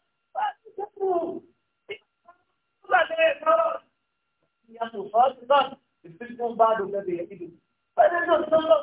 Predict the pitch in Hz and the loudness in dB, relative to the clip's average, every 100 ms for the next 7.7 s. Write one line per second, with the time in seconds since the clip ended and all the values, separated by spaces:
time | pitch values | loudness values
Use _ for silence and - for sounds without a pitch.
0 | - _ - - 359 - _ - 311 285 | -2 _ 0 2 0 0 _ -12 0 4
1 | 277 277 - 339 349 302 294 294 - _ | 4 4 -4 -2 2 2 0 -2 -8 _
2 | _ _ _ _ - 226 226 226 196 196 | _ _ _ _ 2 2 4 0 0 0
3 | 214 - 220 - _ _ _ _ _ _ | -2 -6 -10 -18 _ _ _ _ _ _
4 | _ _ _ _ _ 175 - 175 196 220 | _ _ _ _ _ -12 -10 -10 -8 -6
5 | 175 - 170 165 165 160 _ _ _ _ | -6 -4 -2 -2 -6 -12 _ _ _ _
6 | _ _ _ 170 175 175 180 170 - _ | _ _ _ -14 -12 -10 -12 -14 -20 _
7 | - 165 - 165 165 - 131 | -18 -18 -12 -10 -10 -10 -14